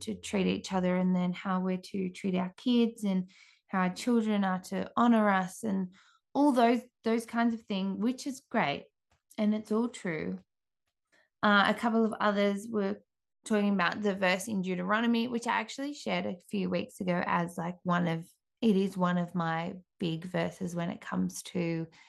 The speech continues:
um, parenting, about how talking about God, teaching our children about God, making room for God in our day, you know, so that is another big one.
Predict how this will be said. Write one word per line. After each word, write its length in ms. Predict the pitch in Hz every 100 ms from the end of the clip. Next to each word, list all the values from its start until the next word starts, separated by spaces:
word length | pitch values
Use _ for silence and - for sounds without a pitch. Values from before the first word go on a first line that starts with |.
| _ _ _ -
um, 260 | 165 165
parenting, 720 | - 196 190 202 202 185 175 175 - - _
about 320 | 202 190 185 185
how 540 | 196 190 190 185 - _ _ _ _ _ _ _ -
talking 400 | 208 226 262 254
about 360 | 208 196 226
God, 480 | 196 180 180 185 226 _ _ _ -
teaching 420 | 233 247 240 226
our 140 | 196 185
children 420 | - 196 185 190
about 320 | 180 170 -
God, 260 | - 185 185
making 540 | 185 208 226 214 196
room 300 | 190 190 208
for 160 | 202 185
God 320 | 190 185 180
in 100 | 180
our 160 | 170
day, 440 | 175 180 170 170 170 _ _ _ _ _ _ _ -
you 80 | 180
know, 140 | 180 - _
so 180 | - 175
that 220 | 180 185
is 140 | 202 202
another 260 | 196 190
big 180 | 185 180
one. 200 | 170